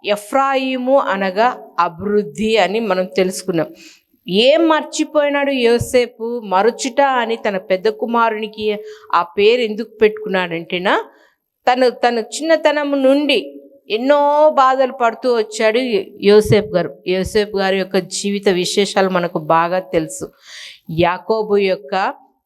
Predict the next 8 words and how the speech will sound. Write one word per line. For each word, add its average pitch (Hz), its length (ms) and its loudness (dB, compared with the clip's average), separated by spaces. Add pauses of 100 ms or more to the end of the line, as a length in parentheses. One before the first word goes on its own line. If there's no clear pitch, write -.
(100)
పదకొండవ 208 640 2
సంతానము, 190 1000 -2 (380)
రాహేలు 220 440 -6
యొక్క 208 220 -6
కుమారుడు. 202 720 -4 (400)
తల్లి, 170 240 -6 (160)
తల్లి 196 420 -2
చనిపోయింది. 208 840 0